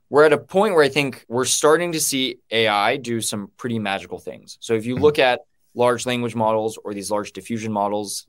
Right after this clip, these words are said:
Speaker 1: Midjourney, Stable Diffusion, dall-E two, et cetera, um, look at Whisper, you look at all these systems, they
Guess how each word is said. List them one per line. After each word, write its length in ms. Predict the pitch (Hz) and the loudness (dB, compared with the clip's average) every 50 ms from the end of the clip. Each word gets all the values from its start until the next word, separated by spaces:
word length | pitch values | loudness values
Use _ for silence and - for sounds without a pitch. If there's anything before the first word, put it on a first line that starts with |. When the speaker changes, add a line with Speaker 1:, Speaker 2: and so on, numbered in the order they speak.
| _ 101 | _ -12
Speaker 1:
Midjourney, 580 | 104 104 98 92 104 101 104 101 98 98 98 | -10 -10 -10 -8 -8 -8 -8 -8 -8 -8 -10
Stable 260 | 95 - 98 87 - | -8 -8 -10 -10 -10
Diffusion, 380 | 90 87 107 107 95 92 95 92 | -12 -10 -8 -8 -8 -8 -12 -8
dall-E 320 | 90 98 95 95 95 92 | -4 -4 -2 -2 -2 -4
two, 240 | 90 - - 95 92 | -6 -8 -8 -8 -10
et 100 | 85 - | -8 -8
cetera, 480 | - 95 92 92 95 92 90 90 92 92 _ _ _ _ _ - | -6 -6 -4 -4 -2 -2 -2 -4 -6 -8 _ _ _ _ _ -8
um, 300 | 95 98 95 92 90 - - _ | -4 -4 -4 -4 -6 -10 -14 _
look 180 | 98 107 - | -8 -8 -6
at 80 | 92 78 | -8 -8
Whisper, 680 | 87 104 113 110 - - - 107 104 101 104 101 101 - _ _ _ | 0 0 0 0 0 -4 -2 0 0 2 0 -2 -4 -10 _ _ _
you 80 | - 131 | -2 0
look 100 | 151 160 | 2 4
at 60 | 160 | 6
all 140 | 147 135 131 | 6 6 6
these 180 | 123 123 - | 4 0 0
systems, 560 | - 151 143 - - 117 104 101 101 98 - - _ _ _ _ _ _ _ - - - - _ _ _ | 0 0 0 2 2 0 0 0 -2 -6 -8 -10 _ _ _ _ _ _ _ -20 -20 -20 -20 _ _ _
they 380 | - 139 139 135 135 131 131 131 | 0 2 4 4 4 2 2 0